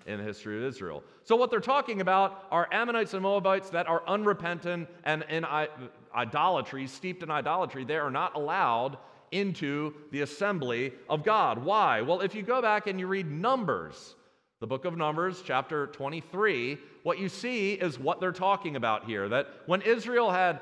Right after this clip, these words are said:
escaped from slavery in Egypt and they were wandering in the wilderness, some of you know this story. You've no doubt heard about Balaam and Balaam's donkey speaking to him. But what happens in that story is that the Ammonites refuse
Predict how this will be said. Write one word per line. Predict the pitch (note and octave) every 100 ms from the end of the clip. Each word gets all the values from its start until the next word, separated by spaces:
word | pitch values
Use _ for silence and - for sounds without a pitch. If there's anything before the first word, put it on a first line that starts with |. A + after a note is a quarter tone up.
| - - - _ -
escaped | C3+ - F#3 A3 G#3+
from | - D#3 C3
slavery | - F#3+ G#3+ G#3 F#3+
in | D#3
Egypt | G#3 G3 G#3+ E3+
and |
they | D3
were | C#3
wandering | C3+ F3 G3+ G3+ F#3
in |
the | D#3+
wilderness, | E3 G3+ G#3 G#3
some | A#3+
of | A#3+
you | E3 E3
know | E3
this | D#3+ C#3+ -
story. | G#3 F#3+ B2 C3 - - -
You've | D#3+ D#3+ - -
no | D3+ A3+
doubt | E3 F#3 G3 D3
heard | E3+ E3
about | C#3 C#3 A2 G2+
Balaam | F3 F#3 G#2 E2 A#2 C3+ -
and | - A2+ G#2+
Balaam's | C#3+ C#3 G#2+
donkey | F#2+ C#3 E3 G2+ F#2 A#2+ C3+
speaking | - D#3 D3 A#2+
to | G2+
him. | A2 C3
But | C#3
what | D#3+ F3+
happens | F#3+ B3 A#3 F#3 D#3+
in | F#3
that | E3+ E3+
story | - A#3 F3 E3 - -
is | E3+
that | F#3
the | G3
Ammonites | F3+ A#3+ C#4+ F#3 C3+ D#3 - - - - -
refuse | E3+ G3+ - G#3+ C4+ D4+ A3+ A3+ A#3+ G3+